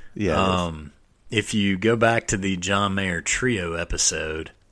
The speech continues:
Speaker 2: uh, Pino Palladino plays the bass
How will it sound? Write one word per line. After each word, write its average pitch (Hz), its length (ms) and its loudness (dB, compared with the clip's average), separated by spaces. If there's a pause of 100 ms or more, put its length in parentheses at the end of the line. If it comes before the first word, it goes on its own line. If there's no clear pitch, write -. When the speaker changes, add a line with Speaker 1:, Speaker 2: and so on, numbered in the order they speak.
Speaker 2:
uh, 85 260 -4
Pino 117 380 -2
Palladino 90 800 -2
plays 87 380 -4
the 82 80 -14
bass 87 560 0